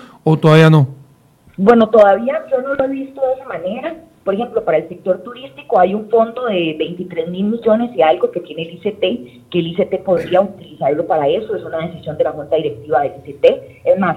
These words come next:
Speaker 2: hago el llamado a la Junta Directiva del I C T para que usen, no sé, la mitad de ese dinero para, para que puedan hacer algún tipo de arreglo con los bancos para que no comiencen a,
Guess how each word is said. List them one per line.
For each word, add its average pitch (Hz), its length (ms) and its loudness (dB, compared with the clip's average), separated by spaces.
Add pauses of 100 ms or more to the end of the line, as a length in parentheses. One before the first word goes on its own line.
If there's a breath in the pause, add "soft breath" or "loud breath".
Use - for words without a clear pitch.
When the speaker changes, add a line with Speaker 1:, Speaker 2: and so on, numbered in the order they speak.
Speaker 2:
hago 175 200 -2
el - 140 -6
llamado 170 540 2
a 175 60 -2
la 139 100 -8
Junta 160 300 -6
Directiva 180 520 -2
del 139 160 -2
I - 140 -20
C 185 100 -2
T - 600 -8
para 165 200 4
que 156 120 -4
usen, 160 520 -6
no 156 140 -10
sé, 185 160 2
la 180 140 -4
mitad 151 420 -4
de 175 160 0
ese 185 180 0
dinero 180 360 -2 (440 loud breath)
para, 143 680 0 (380 soft breath)
para 170 180 -2
que 170 100 -10
puedan 165 300 -2
hacer 165 260 -6
algún 175 380 -6
tipo 185 640 -2
de 165 120 4
arreglo 170 440 -2
con 175 140 -6
los 143 120 -8
bancos 160 420 -6
para 151 280 -4
que 127 380 -4 (280)
no 160 200 -6
comiencen 160 640 -6
a, 135 240 -6